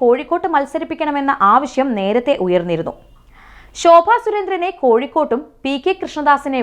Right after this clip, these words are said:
വയനാട്ടിലും സ്ഥാനാർത്ഥികളാക്കണമെന്ന നിർദ്ദേശവും സംസ്ഥാന നേതൃത്വത്തിന് മുന്നിലെത്തിയിരുന്നു. എന്നാൽ മഹിളാ മോർച്ച നേതാവ് നവ്യ ഹരിദാസ് കോഴിക്കോട്ട് സ്ഥാനാർത്ഥിയാകുമെന്ന സൂചനകളാണ് ഇപ്പോൾ ലഭിച്ചുകൊണ്ടിരിക്കുന്നത്.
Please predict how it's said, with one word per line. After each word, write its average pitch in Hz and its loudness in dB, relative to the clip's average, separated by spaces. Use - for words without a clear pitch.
വയനാട്ടിലും 220 0
സ്ഥാനാർത്ഥികളാക്കണമെന്ന 285 -2
നിർദ്ദേശവും 202 -6
സംസ്ഥാന 302 0
നേതൃത്വത്തിന് 294 -4
മുന്നിലെത്തിയിരുന്നു. 185 -4
എന്നാൽ 240 2
മഹിളാ 277 2
മോർച്ച 311 -2
നേതാവ് 269 2
നവ്യ 214 0
ഹരിദാസ് 269 0
കോഴിക്കോട്ട് 339 4
സ്ഥാനാർത്ഥിയാകുമെന്ന 302 0
സൂചനകളാണ് 269 -2
ഇപ്പോൾ 269 0
ലഭിച്ചുകൊണ്ടിരിക്കുന്നത്. 180 -4